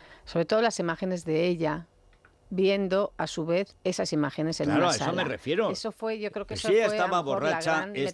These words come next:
Speaker 1: metedura
Speaker 2: tío se
Speaker 1: de
Speaker 2: aprovecha de
Speaker 1: pata.
Speaker 2: ella de esa manera y tal. Bien. A lo mejor el tío también está borracho y puede haber
Speaker 1: Y los dos
Speaker 2: excedentes
Speaker 1: tenían
Speaker 2: y
Speaker 1: relación ya, o sea,
Speaker 2: Claro,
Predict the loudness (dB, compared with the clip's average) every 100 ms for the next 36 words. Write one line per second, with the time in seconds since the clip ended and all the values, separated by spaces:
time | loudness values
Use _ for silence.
0 | -2 -2 0 0 0 -2 -4 -4 -4 -2
1 | -4 -2 -4 -2 -4 -6 -12 -10 -8 -6
2 | -6 -6 -8 -12 -18 -20 _ -12 -12 -14
3 | _ _ _ -20 -10 -6 -6 -6 -8 -8
4 | -10 -10 -12 -8 -4 -4 -2 -2 -4 -6
5 | -12 -10 -10 -8 -4 -2 -2 0 -2 -2
6 | -2 -2 -2 -2 0 0 2 0 0 -2
7 | -4 -2 -2 -2